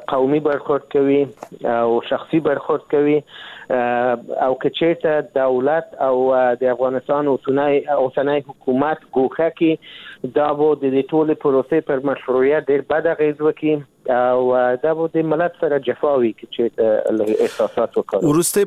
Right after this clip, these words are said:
Speaker 2: پوښتنه مې دا ده چې د تاسو فکر باندې اوس چې د دوحې کنفرانس، اه، لغوه شو، اه، دې ته ډېره هیله مندي وه. ولس-، پخوانی ولسمشر حامد کرزی چې په دې خبرو اترو کې ډېر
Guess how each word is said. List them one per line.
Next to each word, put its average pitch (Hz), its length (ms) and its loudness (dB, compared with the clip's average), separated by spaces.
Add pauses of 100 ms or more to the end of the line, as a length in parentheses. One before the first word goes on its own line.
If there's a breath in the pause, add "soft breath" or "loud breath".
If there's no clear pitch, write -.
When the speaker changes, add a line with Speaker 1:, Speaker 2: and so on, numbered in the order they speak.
Speaker 2:
پوښتنه 180 240 -2
مې 175 80 0
دا 175 140 2
ده 170 120 0
چې - 140 -2
د 147 140 0
تاسو 156 320 -2
فکر 147 320 -2
باندې 123 540 2
اوس 117 240 0
چې 131 60 0
د 110 440 2
دوحې 107 520 0
کنفرانس، 110 720 -2
اه، 101 640 2
لغوه 101 560 0
شو، 101 360 -2 (560 loud breath)
اه، 95 180 2
دې 104 160 0
ته 104 120 -2
ډېره 110 360 0
هیله 107 160 0
مندي 107 340 0
وه. 107 280 0 (420 loud breath)
ولس-، 117 340 0 (100)
پخوانی 131 300 0
ولسمشر 143 520 0
حامد 131 300 -2
کرزی 143 440 0
چې 127 340 -2
په 107 240 0
دې 107 120 0
خبرو 107 320 -2
اترو 117 320 -2
کې 110 520 2
ډېر 104 240 2